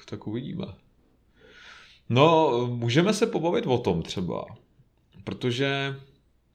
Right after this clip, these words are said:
eh, my jsme viděli v těch videích, že ty si můžeš, eh, vybrat nějakou cestu a na začátku vlastně budeš mít možnost, eh, eh, hrát buď za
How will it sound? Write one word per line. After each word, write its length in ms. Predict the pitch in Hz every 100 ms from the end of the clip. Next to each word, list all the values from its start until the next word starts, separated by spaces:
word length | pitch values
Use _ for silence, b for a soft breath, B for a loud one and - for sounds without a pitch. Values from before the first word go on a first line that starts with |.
| _ _ _ _ - 113
eh, 20 | 107 104 104 104 101 101
my 200 | 92 95
jsme 180 | 107 131
viděli 280 | 127 123 123
v 40 |
těch 140 | 127 131
videích, 300 | 113 120 117
že 220 | 120 120
ty 80 | 120
si 100 | 117
můžeš, 440 | 120 113 123 - 131
eh, 40 | 110 110
vybrat 480 | 107 98 120 139 -
nějakou 300 | 123 120 147
cestu 600 | - 147 - 95 90 - -
a 360 | 101 110 110 110 -
na 140 | 104
začátku 480 | 101 135 139 131 135
vlastně 160 | 127
budeš 200 | 131 123
mít 140 | 139 123
možnost, 600 | 110 101 117 123 - -
eh, 360 | 120 113 117 b b b b _ -
eh, 460 | 110 107 107 104
hrát 420 | 101 113 113 113
buď 380 | 104 117 120 -
za 500 | 95 113 107 82 76